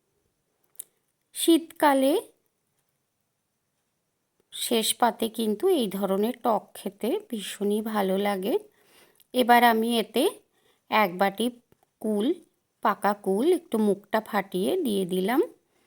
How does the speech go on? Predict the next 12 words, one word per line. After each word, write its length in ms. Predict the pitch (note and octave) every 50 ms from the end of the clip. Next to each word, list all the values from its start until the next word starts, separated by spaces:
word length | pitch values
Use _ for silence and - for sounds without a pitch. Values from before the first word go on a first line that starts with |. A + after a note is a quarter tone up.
| _ _ _ _ _ _ _ _ _ _ _ _ _ _ _ _ _ _ _ _ _ _ _ _ _ _ _ _ _ _ _ _ _ _ _ _ _ _ _ _ _ _ _ - - _ _ _ _ _ _ _ _ _ _ _ _ _ _ _ _ _ _ _ _ -
আর 100 | C4+ C#4 C#4 C4+
এখন 300 | C4 C4+ - - D4 D4 D4+ F4 A4+ - -
তো 100 | F4+ D#4 C#4 C4 B3+ B3+ -
কুলটাও 560 | - A#3+ A#3+ A#3+ A#3 A#3+ C4 B3+ B3+ B3+ B3+ C4+ D4+ D#4 - - - - _ _ _ -
সুন্দর, 480 | - - C4 B3+ A#3 A#3 A#3 B3 B3 B3 A#3 A#3+
বাজারে 360 | G#3+ G3+ G3 G3+ G3+ G3+ G#3 A#3 A#3+ -
পাকা 240 | A#3+ G3+ - - G#3 G#3 -
কুল 140 | G#3 G3+ G3+ G3 -
পাওয়াও 340 | A#3 G#3 F#3+ F#3 F#3+ F#3+ G3+ A3
যাচ্ছে, 500 | G#3+ G3+ F#3 F#3 - - - - - A#3 F4+ A4 - _ _ _ _ _ _ _ _ _ _ _ _ _ _ _ _ -
সেই 220 | - B3 G#3 F#3 F3
জন্য 220 | F#3 F#3+ F#3 F#3+